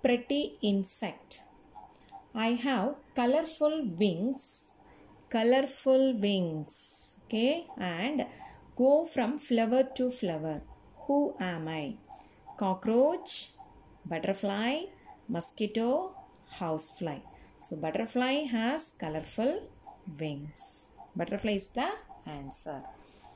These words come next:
Fourth one, the nut shown in the picture is one of the largest nuts to be found. What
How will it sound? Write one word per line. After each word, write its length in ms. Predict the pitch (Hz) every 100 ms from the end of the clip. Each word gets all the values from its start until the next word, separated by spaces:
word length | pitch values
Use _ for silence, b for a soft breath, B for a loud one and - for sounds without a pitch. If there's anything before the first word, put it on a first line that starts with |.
| B B - - - - -
Fourth 360 | 233 240 247
one, 360 | 240 156 185 339 - B B B -
the 180 | 233 262
nut 320 | 269 330 370
shown 440 | - - 311 339
in 160 | 311 277
the 80 | 247
picture 600 | 254 233 - - 240 240
is 320 | 247 214 233 220
one 240 | 196 208
of 180 | 240 -
the 100 | 233
largest 840 | 175 170 190 214 185 233 240 - -
nuts 520 | 160 160 190 - -
to 120 | - 190
be 240 | 180 233
found. 720 | 247 - - 202 156 143 - - - - - - - - -
What 460 | 196 240 302 311